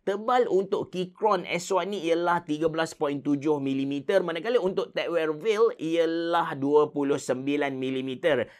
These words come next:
Kalau kita pasang keyboard stand ataupun rubber feet yang Keychron bagi kepada kita, ketinggian dia tu jadi dalam dua puluh milimeter, manakala untuk Techwear Veil lapan puluh, empat puluh tiga milimeter.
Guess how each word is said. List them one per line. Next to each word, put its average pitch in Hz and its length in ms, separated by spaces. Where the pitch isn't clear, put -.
Kalau 156 560
kita 151 400
pasang 151 640
keyboard 156 480
stand 139 400
ataupun 147 720
rubber 139 320
feet 202 240
yang 147 320
Keychron 143 400
bagi 147 320
kepada 147 240
kita, 220 480
ketinggian 202 720
dia 196 160
tu 247 240
jadi 180 560
dalam 165 560
dua 151 320
puluh 156 320
milimeter, 143 720
manakala 180 560
untuk 170 560
Techwear 147 480
Veil 190 240
lapan 147 400
puluh, 190 560
empat 147 480
puluh 143 240
tiga 139 400
milimeter. 123 880